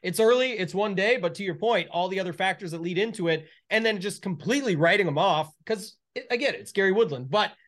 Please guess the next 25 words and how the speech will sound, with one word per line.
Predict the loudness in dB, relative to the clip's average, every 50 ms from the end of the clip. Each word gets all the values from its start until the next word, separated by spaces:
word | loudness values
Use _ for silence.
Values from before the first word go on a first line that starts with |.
| _ _ _
still, | -12 -6 -2 2 4 4 4 2 -2 -10 _ _ _ _ _ _ -12
it's | -12 -10 -8 -8 -8 -2
kind | 0 0 2 2 2
of | 2 0 -2 -6 -6 -4
a | -4
good | -2 0 0
number | 2 2 0 0 0 0 -2 -2 -2
when | -2 -4 -4
you | -4
think | -2 -2 -2 0
about | 0 -2 -2 -2 -2
all | 0 2 2 2
the | 2 0
other | -2 -4 -6
stuff | -6 -6 -6 -6 -6
that | -4
goes | -4 -4 -4 -2
with | -4 -4 -4
it | -4
and | -6 -6
how | -4 -2 -2 0
we're | 0 0 -2 0
relating | 0 0 0 0 0 -2 -2 -4
it | -6 -8 -8
to | -10 -10 -8